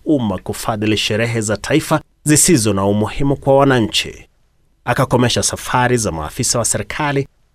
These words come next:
hasa nje ya nchi, maana zilikuwa zinatumia pesa nyingi. Mikutano ya maafisa wa serikali kwenye hoteli za kitalii ikakomeshwa. Serikali yake ikavunja mikataba na mashirika ya kimataifa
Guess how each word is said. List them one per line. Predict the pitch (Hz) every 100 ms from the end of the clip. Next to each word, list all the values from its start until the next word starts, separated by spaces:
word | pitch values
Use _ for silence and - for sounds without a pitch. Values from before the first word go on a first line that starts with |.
| _ _ _
hasa | - 123 - 120
nje | 110 98
ya | 82 -
nchi, | 165 - 156 - _ _ _
maana | 117 127 139 135
zilikuwa | 127 127 123 123
zinatumia | 117 117 - 127 120
pesa | - - 131
nyingi. | 117 78 - 50 - _ _ _ _ _ _
Mikutano | 160 156 143 120
ya | 117
maafisa | 113 110 - 127 - 123
wa | 107
serikali | - 101 - - 110 90 92
kwenye | 98 95
hoteli | 92 185 - 170 165
za | 151
kitalii | 147 143 147 139 135 - - -
ikakomeshwa. | 147 117 - 95 73 - - - - _ _ _ _ _
Serikali | - 127 123 104 107
yake | 131 143 135
ikavunja | - 120 127 123
mikataba | 120 113 - 156 - 156
na | 110
mashirika | 95 - 123 127 123
ya |
kimataifa | - 123 110 - 156 -